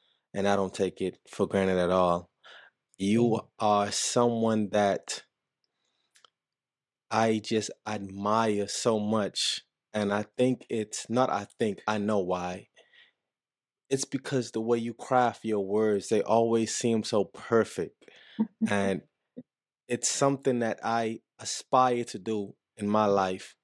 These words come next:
Speaker 1: And for me, I'm becoming better at it. And I notice it, it, the better I become internally, the better I know, I notice my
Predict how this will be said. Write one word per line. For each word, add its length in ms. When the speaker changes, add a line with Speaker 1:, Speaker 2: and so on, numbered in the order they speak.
Speaker 1:
And 380
for 260
me, 480
I'm 180
becoming 520
better 340
at 200
it. 160
And 160
I 80
notice 480
it, 200
it, 260
the 160
better 420
I 160
become 440
internally, 760
the 80
better 540
I 180
know, 440
I 140
notice 520
my 340